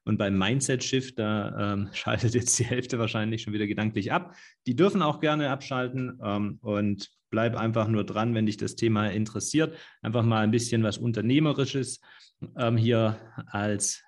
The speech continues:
Gedanken mitzunehmen, als Gedankenanregung. Dann bleib einfach, äh, gerne dran. Ja, wir legen auch gleich los.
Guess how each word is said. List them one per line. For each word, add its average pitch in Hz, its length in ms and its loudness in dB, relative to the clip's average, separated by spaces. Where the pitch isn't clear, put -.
Gedanken 120 480 0
mitzunehmen, 120 840 0
als 101 320 -6
Gedankenanregung. 107 1300 0
Dann 110 180 0
bleib 104 220 0
einfach, 92 560 -4
äh, 95 120 -8
gerne 87 280 -2
dran. 120 500 0
Ja, 135 340 0
wir 123 100 2
legen 165 220 6
auch 160 140 4
gleich 147 280 2
los. 180 480 2